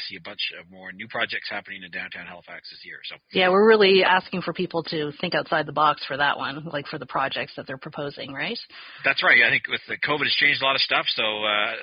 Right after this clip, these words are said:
Speaker 1: as I say, s-, an idea that maybe seemed crazy a couple of years ago, maybe it's not so crazy anymore.
Speaker 2: Mm-hmm.
Speaker 1: So give it a
Speaker 2: That's
Speaker 1: shot.
Speaker 2: great.
Speaker 1: Look at our, look at our criteria and, uh, and come up with some great ideas. And I guess the other thing we'd ask is just share it with other people. This is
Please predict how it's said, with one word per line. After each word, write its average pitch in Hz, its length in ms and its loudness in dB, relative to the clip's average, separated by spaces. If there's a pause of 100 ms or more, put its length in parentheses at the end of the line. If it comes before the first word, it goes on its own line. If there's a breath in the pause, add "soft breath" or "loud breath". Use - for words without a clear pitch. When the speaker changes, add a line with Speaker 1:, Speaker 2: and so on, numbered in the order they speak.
(100)
Speaker 1:
as 101 100 -16
I 113 140 -6
say, 117 100 2
s-, - 160 -8 (280)
an 107 100 0
idea 131 300 4
that 113 100 -2
maybe 135 220 2
seemed 123 200 -6
crazy 127 340 2
a 117 80 -2
couple 131 180 -6
of 113 40 -6
years 135 140 -8
ago, 143 260 -6 (240 loud breath)
maybe 139 140 2
it's 151 100 -4
not 160 140 -6
so 147 80 -8
crazy 135 300 0
anymore. 85 280 -12
Speaker 2:
Mm-hmm. 196 580 2 (140)
Speaker 1:
So 104 80 -20
give 151 140 2
it - 20 2
a - 40 4
Speaker 2:
That's - 60 2
Speaker 1:
shot. 147 140 4
Speaker 2:
great. 165 120 2
Speaker 1:
Look 135 100 -2
at 135 60 2
our, 127 280 4
look 131 160 -10
at 123 60 -4
our 120 80 -2
criteria 110 520 0
and, 101 180 -8
uh, 98 360 -4
and 95 160 -8
come - 100 -12
up - 60 -20
with - 120 -8
some 90 140 -18
great 98 180 -6
ideas. 107 300 0 (100)
And 143 260 0
I 143 80 4
guess 147 120 0
the 143 80 2
other 135 80 0
thing 127 80 0
we'd 117 140 2
ask 113 260 2
is 95 100 -10
just 104 160 -10 (400 loud breath)
share 139 120 4
it 113 40 -4
with 107 80 0
other 123 160 0
people. 143 220 -4
This 131 160 -6
is 113 120 -8